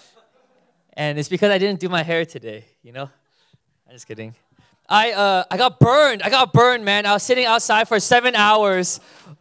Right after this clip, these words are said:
on one side of the stadium, and the sun was only here. And for some reason, I stood out there just as long as everyone else, but for some reason, I'm the one that got, like, crazy burned. My joke is that, you know, I had a burning bush moment with God.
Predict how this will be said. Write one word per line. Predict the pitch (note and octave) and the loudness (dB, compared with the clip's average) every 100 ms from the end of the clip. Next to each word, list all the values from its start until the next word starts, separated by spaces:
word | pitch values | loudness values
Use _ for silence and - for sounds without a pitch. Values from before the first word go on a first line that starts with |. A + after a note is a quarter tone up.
| _ | _
on | - A3+ A3 | 0 2 2
one | A3 B3+ | 2 2
side | B3+ C4+ | 2 0
of | C4 | 0
the | A#3+ | -2
stadium, | - A3+ A#3 G#3+ G3 F#3 F3+ _ - | -2 0 0 2 0 0 -6 _ -6
and | G#3+ | 0
the | G#3+ | 0
sun | - B3+ B3 B3 | 2 4 4 2
was | A3 | 0
only | A#3 A3+ G#3+ | 0 -2 -2
here. | G#3 G3 D#3 C#3+ - _ _ _ _ _ _ _ _ _ _ - | 0 0 -2 -6 -12 _ _ _ _ _ _ _ _ _ _ -4
And | F#3 | -2
for | G3+ A3 | 0 0
some | C4+ C4+ | 0 -2
reason, | C4 B3+ - | -6 -8 -8
I | - B3+ | -4 -4
stood | - C#4+ | -2 -2
out | C4 C4+ C4 | 0 0 0
there | C4 | -2
just | F#3+ A#3 C4 | 0 -2 -2
as | A#3+ | -2
long | B3 | -2
as | A3+ | -2
everyone | A#3 A#3 A3 | -2 0 0
else, | G#3+ A3 - | 0 0 -4
but | F#3+ E3 | -4 -2
for | G#3 | -2
some | A#3 A3+ | -2 -4
reason, | A#3 A#3 - | -4 -6 -2
I'm | G3 A#3 | -2 0
the | A3 | 0
one | G#3 G#3+ | 0 -2
that | F#3+ F#3 | -2 0
got, | F#3+ E3+ | -2 -2
like, | D3+ - | -6 -6
crazy | F#3 F3+ E3 | -4 -4 -4
burned. | D3 D3+ C#3 C3 - _ _ _ - - - _ _ _ | -4 -4 -4 -10 -20 _ _ _ -20 -20 -20 _ _ _
My | G3+ A3+ | 0 0
joke | E3 B3 B3+ | 2 0 0
is | A#3+ F#3 | -4 -4
that, | G3+ F#3 F#3 | -4 -4 -6
you | G3 | -2
know, | |
I | F#3 | 0
had | A3 | -2
a | F#3 | -2
burning | G3 G3+ G#3 | 0 0 -2
bush | D#3+ F3 F#3 - | -4 -4 -4 -6
moment | F#3 G3 G3+ | -6 -6 -6
with | E3+ - | -6 -4
God. | D3 D#3 F3+ | -2 -2 -4